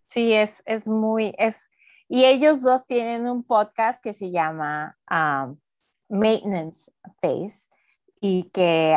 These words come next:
habla acerca de cómo se enfocan en, en cómo desmentir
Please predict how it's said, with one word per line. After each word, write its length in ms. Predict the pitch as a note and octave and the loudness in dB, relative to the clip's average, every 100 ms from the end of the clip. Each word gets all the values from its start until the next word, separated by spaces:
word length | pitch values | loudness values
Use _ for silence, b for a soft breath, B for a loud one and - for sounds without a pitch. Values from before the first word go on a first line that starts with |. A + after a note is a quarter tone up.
| - | 2
habla 800 | F3+ F#3 F#3 F#3 F3 E3+ D#3+ | 2 2 2 2 4 4 2
acerca 560 | E3 F3 F3 E3 F3 E3+ | 0 -2 -6 -4 -2 -2
de 280 | E3 D3+ C#3 | -2 -6 -6
cómo 460 | F3+ E3+ E3 E3 - _ F2 - | -6 -4 -2 -4 -6 _ -20 -16
se 180 | - | -4
enfocan 600 | G3 F#3+ G#3+ G#3+ E3 G#3+ | -4 2 2 4 2 0
en, 540 | F#3+ E3 D#3 D3+ D3+ - - | 0 -2 -4 -8 -12 -14 -6
en 480 | E3+ D#3+ D#3 D#3 D#3 | -4 -4 -6 -10 -14
cómo 760 | - E3+ E3 D#3+ D3+ D3 D3+ - _ _ _ _ _ _ _ - | -4 -4 -2 -6 -6 -8 -12 -18 _ _ _ _ _ _ _ -4
desmentir 1040 | F3+ F#3+ G3+ F#3+ F#3 F3+ G#3 G#3+ A3 G#3 | 2 2 2 0 -2 -2 0 2 2 -2